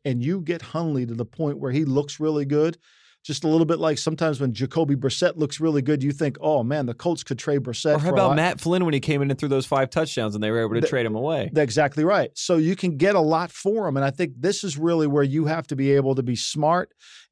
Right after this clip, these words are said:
Speaker 1: and prudent and do what he can do well. It's the old Scotty Williams theory. Do you remember Scotty Williams?
Speaker 2: I do, yeah.
Speaker 1: Okay, this is another basketball theory of mine. All right,
Speaker 2: <laughs>
Speaker 1: Scotty Williams, you know, plays for the Bulls. He plays twenty minutes for the Bulls, right?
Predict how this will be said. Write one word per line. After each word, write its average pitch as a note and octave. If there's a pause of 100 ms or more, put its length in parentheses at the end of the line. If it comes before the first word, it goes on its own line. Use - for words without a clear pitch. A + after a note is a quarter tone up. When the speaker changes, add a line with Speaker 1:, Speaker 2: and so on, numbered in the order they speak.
Speaker 1:
and C#3
prudent F#3
and C#3+
do E3+
what E3+
he E3+
can F3
do D#3
well. D#3+
It's C3+
the G3
old G#3
Scotty F3+
Williams D#3+
theory. A#2+
Do B2+
you D3+
remember F#3
Scotty F3+
Williams? F#3
Speaker 2:
I -
do, B2+
yeah. A2
Speaker 1:
Okay, C#3
this C#3+
is C3
another D3+
basketball B2
theory B2+
of A#2+
mine. B2
All D3+
right, C#3 (100)
Speaker 2:
<laughs> -
Speaker 1:
Scotty A#3+
Williams, E3 (220)
you F#3
know, D#3
plays D#3+
for E3
the D3
Bulls. B2
He E3
plays D3
twenty D#3
minutes C#3
for D3
the C3
Bulls, A2+
right? C3+